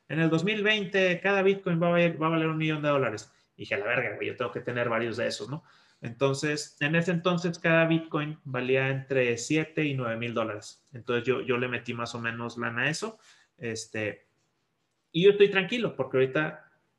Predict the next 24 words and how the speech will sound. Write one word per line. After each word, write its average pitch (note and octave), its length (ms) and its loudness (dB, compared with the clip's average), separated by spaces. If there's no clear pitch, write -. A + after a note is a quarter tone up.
lo C3+ 180 4
que C3 140 2
yo E3 160 4
metí F3 320 0
a D3+ 80 0
finales D3 420 0
del D3 160 0
dos C3 160 0
mil C#3+ 160 0
diecinueve, C#3+ 760 0
ahorita B2 420 -2
me-, B2 240 -6
a A#2 80 -8
mediados A2+ 420 0
del A#2+ 140 -2
dos A2+ 180 -6
mil A#2 280 -8
veintiuno, C3 640 -2
que B2 80 -6
es A#2+ 100 -10
un B2 140 -8
año B2+ 160 -2
y C#3 60 0
medio, D3 440 2